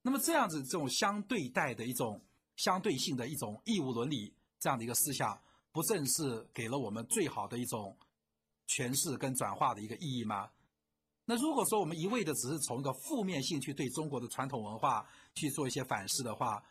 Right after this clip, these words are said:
而不能够给予正面积极的意义，那我们读古书也就没有什么意-，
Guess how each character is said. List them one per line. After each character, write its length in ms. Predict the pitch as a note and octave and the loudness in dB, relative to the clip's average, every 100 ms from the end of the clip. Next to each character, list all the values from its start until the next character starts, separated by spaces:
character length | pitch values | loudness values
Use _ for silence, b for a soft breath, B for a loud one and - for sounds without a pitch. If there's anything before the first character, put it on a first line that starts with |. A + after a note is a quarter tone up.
| - | -2
而 140 | C3+ | -2
不 120 | C#3 | 0
能 120 | D#3 | 0
够 80 | C#3+ | 0
给 100 | C#3 | -2
予 100 | C3+ G#2 | -4 0
正 200 | A3+ D3 | 0 0
面 160 | B2 | -2
积 140 | G2+ C#3+ | -2 -4
极 80 | |
的 60 | A#2 | -6
意 40 | |
义， 260 | B2+ A#2+ G2+ b b | -6 -6 -8 b b
那 160 | - D#3+ | -2 0
我 140 | A2 | 0
们 180 | G#2+ B2 | -4 -4
读 200 | - A#2 | -4 -6
古 200 | C3+ G2 | -6 -8
书 200 | G2 B2+ | -4 -2
也 140 | B2 F#2 | -2 -4
就 160 | C3 | -6
没 120 | G#2+ C#3 | -4 -2
有 60 | |
什 140 | C3+ - | -2 -6
么 80 | |
意-， 260 | - C#3 G2+ | -8 -10 -10